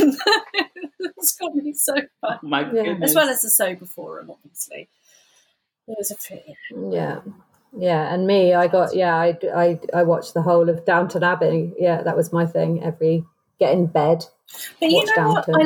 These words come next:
Speaker 1: love
Speaker 2: Oh,
Speaker 1: about
Speaker 2: wow.
Speaker 1: that
Speaker 3: Don't
Speaker 1: whole
Speaker 3: drink.
Speaker 1: kind of, you know, you said, you know, that every, we're all recovering from something, and I really laughed when I heard that. I don't know why. It just, I think it's my British sense of humour just was like, "Ain't that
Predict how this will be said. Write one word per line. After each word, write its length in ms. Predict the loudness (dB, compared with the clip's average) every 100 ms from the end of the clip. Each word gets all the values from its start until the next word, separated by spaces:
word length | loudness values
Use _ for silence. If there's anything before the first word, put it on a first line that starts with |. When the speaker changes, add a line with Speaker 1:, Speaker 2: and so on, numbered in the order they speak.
| 4
Speaker 1:
love 120 | 4
Speaker 2:
Oh, 60 | 4
Speaker 1:
about 240 | 4 4
Speaker 2:
wow. 60 | 4
Speaker 1:
that 160 | 2
Speaker 3:
Don't 140 | 4 2
Speaker 1:
whole 120 | 2
Speaker 3:
drink. 220 | 0 0
Speaker 1:
kind 160 | -4 -8
of, 120 | -4
you 100 | -2
know, 80 | 0
you 180 | 0 0
said, 280 | 0 -2 -6
you 60 |
know, 180 | -4 -4
that 160 | -2 -2
every, 180 | -4 -6
we're 140 | -8
all 180 | -6 -6
recovering 480 | -6 -6 -8 -8 -12
from 180 | -10 -4
something, 560 | -2 -2 -6 -8 -6
and 140 | -8 -10 _ _ _
I 140 | 2
really 340 | 4 6 4 4
laughed 400 | 2 0 -4 -8
when 100 | -6
I 60 |
heard 300 | -6 -6 -8 -6
that. 160 | -6 -4
I 40 | -2
don't 180 | -2
know 140 | 0 0
why. 300 | 2 2 0
It 220 | -4 -4
just, 460 | -2 2 2 0 -6 -8 -6
I 40 | -6
think 220 | -6 -6
it's 160 | -8 -6
my 100 | -6
British 400 | -6 -6 -2 0
sense 300 | 0 -2 -6
of 80 |
humour 380 | -4 -4 -4 -8 -8
just 280 | -6 -6
was 140 | -2 -2
like, 280 | 0 -2 0
"Ain't 300 | 0 0 0
that 200 | 2 0